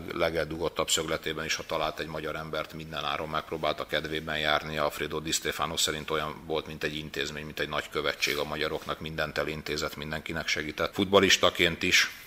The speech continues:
a fantasztikus, ö, szakmai tudásával, virtuóz technikai tudásával, csodálatos sikereivel, ö, és hát em-, emberileg is azzal a azzal az állandó segítőkészséggel, ahogy együtt élt a közönsége, ahogy igényelte a szurkolók állandó rajongását, de ahogy minden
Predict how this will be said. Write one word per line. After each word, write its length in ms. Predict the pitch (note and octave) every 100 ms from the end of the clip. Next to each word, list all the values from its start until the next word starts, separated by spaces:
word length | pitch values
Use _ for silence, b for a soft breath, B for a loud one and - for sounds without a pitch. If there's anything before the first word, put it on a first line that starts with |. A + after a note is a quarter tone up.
| -
a 160 | - D2+ - - -
fantasztikus, 800 | E2+ D#2+ C#2 - D2+ E2 -
ö, 180 | - D#2+ D#2 - -
szakmai 460 | - F2 - D#2+
tudásával, 800 | D#2 D#2+ D#2+ D2+ - D#2 D#2 D2+
virtuóz 440 | D2+ D#2 - - -
technikai 480 | D#2+ D#2 D#2 D#2
tudásával, 760 | - E2 D2+ - D#2 D2 D2+ D2
csodálatos 500 | - D#2+ D#2 D2+ D#2
sikereivel, 680 | - - F#2 F2 F2 F2 F#2
ö, 200 | - E2
és 260 | D#2+ F2+ E2
hát 160 | E2+ E2+
em-, 200 | D#2+ D#2
emberileg 560 | F#2 E2+ D#2+ E2 D#2 D#2
is 280 | E2+ - -
azzal 400 | - D2+ D2+ D2+
a 220 | D2 D#2 - -
azzal 280 | - D2+ D#2
az 100 | D2
állandó 400 | D2+ D2 D2+ D#2
segítőkészséggel, 1160 | - D#2+ D2 - D#2+ - D2+ D#2 - D2 D2 D2+
ahogy 160 | D2+
együtt 300 | D2+ D2 D2
élt 180 | D2+ D2+
a 80 | C#2+
közönsége, 500 | - D#2 D#2+ - D#2+
ahogy 220 | D#2+ E2+
igényelte 520 | F#2 F#2+ F2 D#2+ D#2
a 40 | E2+
szurkolók 580 | - E2+ D#2+ E2 E2 -
állandó 340 | E2 E2 E2
rajongását, 680 | E2 E2+ F2 F2+ F#2 F#2 F2
de 80 | F2
ahogy 380 | E2+ F2 E2+ -
minden 520 | G2 F2 E2+ E2